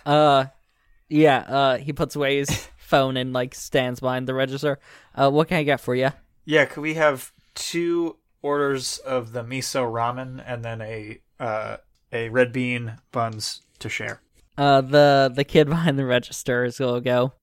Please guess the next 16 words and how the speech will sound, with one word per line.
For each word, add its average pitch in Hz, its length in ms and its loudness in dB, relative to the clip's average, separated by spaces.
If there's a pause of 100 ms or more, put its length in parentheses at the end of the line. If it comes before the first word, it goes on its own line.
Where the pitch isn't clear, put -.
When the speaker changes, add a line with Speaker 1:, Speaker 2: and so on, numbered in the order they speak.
(120)
Speaker 1:
"Uh, 151 260 6
yeah, 156 440 6
uh, 131 200 2
what 143 240 2
size 135 440 4
for 131 140 -6
the 123 100 -6
miso 127 340 -2
ramens?" 143 580 0 (160)
Speaker 2:
One 262 180 2
moment, 131 260 0
please. 165 400 -6 (320)
I 147 40 -8
wanna 135 160 -2
go 123 140 0
back. 113 460 0